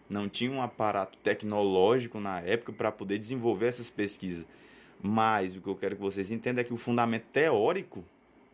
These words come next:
já estava todo aqui. E agora vem uma citação. Na verdade, isso do Hipócrates, "na verdade, eu considero que a ciência, de algum modo,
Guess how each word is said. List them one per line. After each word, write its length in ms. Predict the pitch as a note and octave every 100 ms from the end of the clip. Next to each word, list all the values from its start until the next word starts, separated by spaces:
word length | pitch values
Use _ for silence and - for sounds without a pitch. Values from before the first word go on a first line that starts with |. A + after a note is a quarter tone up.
| _ -
já 200 | F#2+ G#2
estava 360 | G#2+ - G2 F#2
todo 180 | G#2+ C#3+
aqui. 300 | F3 - F2 _ - - - - - - - - - -
E 80 | G2
agora 240 | G2 F#2
vem 120 | F#2 F#2
uma 80 |
citação. 600 | F#2 F#2 A#2+ B2+ G2+ A#2+ C#3+ _ _ - - - - - -
Na 100 | G#2
verdade, 720 | G#2 G2 F2 A2+ C3+ G2+ E2+ _ _ _ _ _ _ _ _ _ G2
isso 160 | -
do 100 | F#2+
Hipócrates, 640 | F2+ - G2+ A#2 - - -
"na 140 | G#2+
verdade, 560 | A#2+ A2+ G2 F2 E2+ F2+
eu 80 |
considero 680 | F2+ G#2 G2 A#2 A2+ B2 C3
que 140 | B2+
a 80 | A2
ciência, 640 | G#2+ - B2 G#2 F#2 - F2
de 80 |
algum 400 | G2 F#2+ F#2 C#3+
modo, 500 | B2 F#2+ A2+ C3 C3+